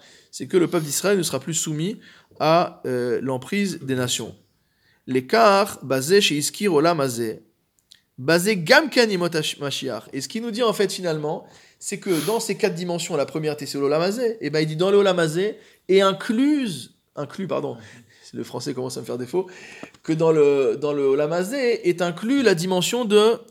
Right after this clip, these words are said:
Yemot HaMashiach. L'écart en Zman Meyuchad Limot HaMashiach. C'est pourquoi, nous dit-il, il n'y a pas de temps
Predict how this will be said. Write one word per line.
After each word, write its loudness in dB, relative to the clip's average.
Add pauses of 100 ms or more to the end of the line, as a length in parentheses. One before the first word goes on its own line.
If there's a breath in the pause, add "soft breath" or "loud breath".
Yemot 4 (220)
HaMashiach. 0 (960 loud breath)
L'écart 2
en 4 (180)
Zman 2
Meyuchad 0
Limot -2 (100)
HaMashiach. -6
C'est -8
pourquoi, -2
nous -2
dit-il, -8 (360 soft breath)
il -4
n'y 2
a 2
pas 2
de 0
temps -2